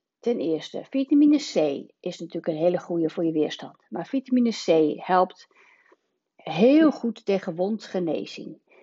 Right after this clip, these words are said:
en heel goed tegen, eh, herstel. Dus ook het herstel van, ehm,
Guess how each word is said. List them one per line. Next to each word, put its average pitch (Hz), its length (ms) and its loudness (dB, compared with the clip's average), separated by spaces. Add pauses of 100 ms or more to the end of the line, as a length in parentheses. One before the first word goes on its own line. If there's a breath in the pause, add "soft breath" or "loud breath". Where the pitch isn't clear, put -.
(200 soft breath)
en 160 280 -2
heel 160 280 4
goed - 400 -10
tegen, 156 500 -6 (180)
eh, 151 320 -10
herstel. - 560 -8
Dus 185 200 -10
ook 208 120 -4
het 185 80 -14
herstel 170 420 -4
van, 156 360 -8
ehm, 156 400 -10